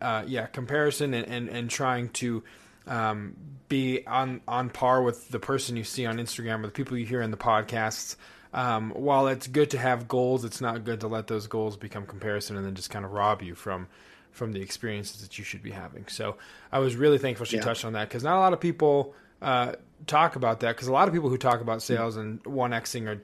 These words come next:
Speaker 1: two Xing, three Xing, and it kind of tend to kind of paint it with a broad brush of glitz and glamour, but it's not always <laughs> that way to get to that point.
Speaker 2: It's not.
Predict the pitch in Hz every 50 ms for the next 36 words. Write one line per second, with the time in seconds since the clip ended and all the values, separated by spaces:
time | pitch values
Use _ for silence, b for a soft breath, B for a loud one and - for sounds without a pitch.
0 | - - - 143 131 113 113 - - - 113 110 104 - 123 120 113 110 107 -
1 | - 120 113 110 107 107 104 104 - - 117 113 - - 143 139 131 120 113 113
2 | b b b b b b b b b b _ _ _ - 147 143 131 123 123 -
3 | 127 127 123 117 - - 127 123 120 120 107 117 110 123 117 117 117 113 110 101
4 | - _ _ _ - 123 117 117 - - 117 104 104 110 - - 127 120 120 -
5 | - - 117 107 104 101 98 - 117 113 117 117 107 98 95 92 - 98 98 -
6 | - 113 - - 127 117 113 117 113 110 110 110 - - - 190 165 - 165 160
7 | 135 - 151 151 139 127 135 123 135 160 156 - 139 139 127 127 123 - - 127
8 | 120 - - - 135 123 131 - - 135 127 135 143 139 135